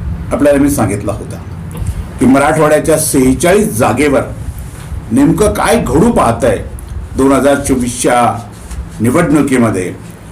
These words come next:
आणि महायुती जी विद्यमान सरकारमध्ये आहे यांच्या वाट्याला किती जागा येत आहेत आणि महाविकास आघाडीच्या वाट्याला मराठवाड्यातल्या किती जागा येत आहेत या संदर्भात मी बोललो होतो. आणि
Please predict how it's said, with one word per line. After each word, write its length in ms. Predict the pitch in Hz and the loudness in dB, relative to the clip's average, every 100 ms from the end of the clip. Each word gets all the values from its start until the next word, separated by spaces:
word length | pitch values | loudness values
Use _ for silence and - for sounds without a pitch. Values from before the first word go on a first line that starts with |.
| - | -8
आणि 300 | 185 233 254 | 0 2 4
महायुती 880 | 233 175 160 196 214 190 - 131 - 113 | 4 4 2 4 2 0 -2 -6 -6 -4
जी 140 | 139 | 0
विद्यमान 500 | 131 120 147 160 175 | 0 0 0 2 2
सरकारमध्ये 720 | 156 143 - 185 185 147 113 101 | 2 0 0 2 2 2 2 0
आहे 200 | 98 101 - - - - - - | -2 -4 -8 -8 -8 -10 -8 -2
यांच्या 340 | 135 185 226 202 | 2 2 4 4
वाट्याला 380 | 139 131 135 | 2 2 2
किती 300 | - 120 120 | 0 -2 -2
जागा 260 | 113 95 98 | -2 -2 -4
येत 220 | 87 - | -4 -6
आहेत 120 | 90 - - - - - - - - | -8 -8 -8 -4 -2 -2 -6 -10 -2
आणि 160 | 175 226 | 2 4
महाविकास 800 | 202 - - 214 226 262 277 254 | 4 2 2 2 2 2 2 2
आघाडीच्या 440 | 214 196 190 208 | 2 2 2 2
वाट्याला 500 | 165 135 135 135 107 - - - - - | 2 0 0 0 -2 -4 -14 -16 -14 -4
मराठवाड्यातल्या 880 | 113 143 208 240 233 196 - - 143 | 0 2 2 2 0 0 0 0 -2
किती 180 | 131 123 | -4 -4
जागा 300 | 117 104 104 | -2 -2 -4
येत 200 | 101 101 | -4 -4
आहेत 140 | 95 - - - - - 127 | -6 -6 -12 -12 -12 -6 0
या 160 | 180 | 2
संदर्भात 480 | 170 135 120 123 127 | 2 2 2 2 2
मी 80 | 127 | 2
बोललो 320 | 107 127 170 | 2 4 4
होतो. 400 | 139 - 107 101 - - - - | 2 2 -2 -4 -8 -12 -12 -4
आणि 420 | 151 202 202 202 | 0 2 2 4